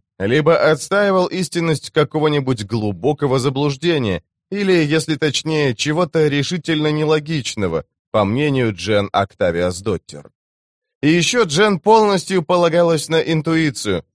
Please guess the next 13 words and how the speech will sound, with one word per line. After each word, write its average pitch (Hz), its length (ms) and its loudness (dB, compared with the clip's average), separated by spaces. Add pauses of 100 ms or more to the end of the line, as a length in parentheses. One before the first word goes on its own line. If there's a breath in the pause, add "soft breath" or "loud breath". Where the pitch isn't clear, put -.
а 98 240 2
анализ 110 380 0
данных 151 420 0
отказывал 131 720 0
интуиции 123 640 -2
в 110 60 -8
существовании. 123 920 -4 (600)
Это 117 220 0
был 160 200 2
инструмент, 160 640 -2
которому 143 520 2
были 143 280 0
нипочем 139 560 0